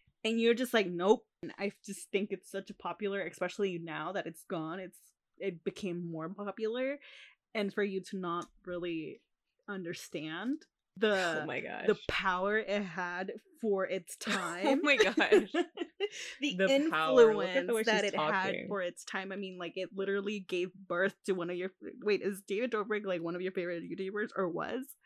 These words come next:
Speaker 2: He never <laughs> was, but
Speaker 1: Okay, it seemed like it was, 'cause you knew a lot and I didn't. Um, <laughs>
Speaker 2: Only reason I knew about
Speaker 1: but
Speaker 2: the whole David Dobrik thing, though, was because he had an interview and he mentioned it. <laughs>
Speaker 1: It did give birth to a lot of, like,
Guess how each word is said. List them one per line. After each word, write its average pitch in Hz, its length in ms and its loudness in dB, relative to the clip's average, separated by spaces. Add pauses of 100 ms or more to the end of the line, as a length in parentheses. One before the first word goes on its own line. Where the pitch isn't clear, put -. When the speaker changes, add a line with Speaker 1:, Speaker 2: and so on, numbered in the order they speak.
(360)
Speaker 2:
He 208 180 2
never 165 240 0
<laughs> 175 80 0
was, - 420 -2 (120)
but 269 120 6 (280)
Speaker 1:
Okay, 208 400 2
it 254 200 6
seemed 381 260 6
like 403 180 2
it 226 140 8
was, 226 180 6
'cause 240 180 0
you 262 140 2
knew 339 260 4
a - 40 4
lot 190 300 6
and 190 120 0
I 226 120 4
didn't. 208 440 4
Um, 262 240 8 (180)
<laughs> - 300 6
Speaker 2:
Only 269 180 8
reason 330 220 4
I 277 60 6
knew 247 100 4
about 233 140 8
Speaker 1:
but 202 160 8
Speaker 2:
the 208 80 6
whole 214 100 4
David 190 240 2
Dobrik 175 320 4
thing, 156 160 0
though, 147 140 2
was 151 120 0
because 160 300 0
he 180 80 6
had 160 80 8
an 151 80 -6
interview 143 380 2
and 175 100 -6
he 156 280 -2 (100)
mentioned - 340 -6
it. - 540 -6
<laughs> - 80 -6
Speaker 1:
It 240 220 8
did 330 240 2
give 277 200 2 (100)
birth 208 380 4
to 233 140 4
a 208 40 4
lot 185 240 2
of, 196 120 -2
like, 180 300 -4